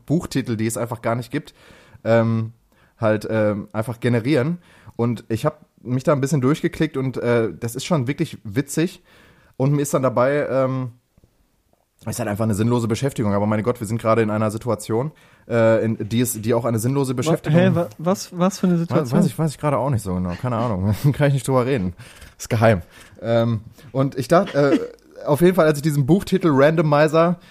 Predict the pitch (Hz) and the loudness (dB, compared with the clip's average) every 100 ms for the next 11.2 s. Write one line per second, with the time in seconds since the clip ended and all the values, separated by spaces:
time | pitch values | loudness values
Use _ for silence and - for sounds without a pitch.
0 | - - 160 156 - 131 - 110 117 127 | -10 -2 0 0 -2 -2 0 2 2 2
1 | - 104 - 95 92 - 101 90 92 104 | 0 -4 -4 -2 0 0 -4 -2 -2 0
2 | 98 98 95 98 98 92 95 92 90 95 | 0 0 -2 -2 -2 -4 -2 0 -2 -2
3 | 92 95 104 95 95 92 113 - - 110 | -2 -2 -2 -2 -4 -8 -10 -8 -4 -4
4 | 139 - 147 135 131 117 107 104 104 104 | -4 -10 -8 -6 -6 -4 -2 0 -2 -6
5 | 127 127 - - - 110 131 127 120 117 | -10 -12 -16 -12 -8 -6 -4 -4 -4 -6
6 | 101 147 - 165 147 143 120 135 127 120 | -6 -8 -4 -6 -2 -2 0 0 0 0
7 | 139 135 131 131 - 156 151 - 107 113 | -2 -2 -2 -2 -2 -2 -4 -4 -4 0
8 | 110 120 - - - 151 160 147 139 160 | 2 2 0 -2 -2 -4 -4 0 2 2
9 | 156 _ _ _ _ _ - 98 143 - | -4 _ _ _ _ _ -4 0 0 0
10 | 147 208 202 170 160 165 175 - 147 147 | -2 0 0 0 2 2 0 0 -2 0
11 | 143 | 0